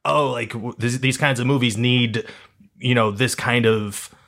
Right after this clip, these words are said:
C G I fest in the third act." And, and they, they kinda have to write that in. And, and then they have to kinda go back and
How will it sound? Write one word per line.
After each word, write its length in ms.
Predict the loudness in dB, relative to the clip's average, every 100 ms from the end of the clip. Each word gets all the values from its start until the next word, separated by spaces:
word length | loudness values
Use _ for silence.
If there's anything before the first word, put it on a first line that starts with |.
| _ -6
C 280 | 0 2
G 200 | 2 2
I 180 | 2 2
fest 380 | 2 0 0 0
in 80 | 0
the 100 | 0
third 240 | 0 2
act." 320 | 2 0 -4 -6
And, 160 | -4 0
and 240 | 0 0 2
they, 220 | 0 0 -8 -20 -20 -20 -10 0
they 160 | 0
kinda 380 | 0 0 0 0
have 320 | 2 2 2
to 100 | 2 2
write 380 | 2 2 2
that 180 | -2 0
in. 280 | 2 2 0
And, 260 | -2 -2 0
and 320 | 0 0 -2 -8 -2
then 140 | 2 2
they 80 | 4
have 160 | 2 2
to 200 | -2 0
kinda 260 | 0 0 0
go 180 | 0
back 320 | 4 4 4 0
and 240 | -2 -2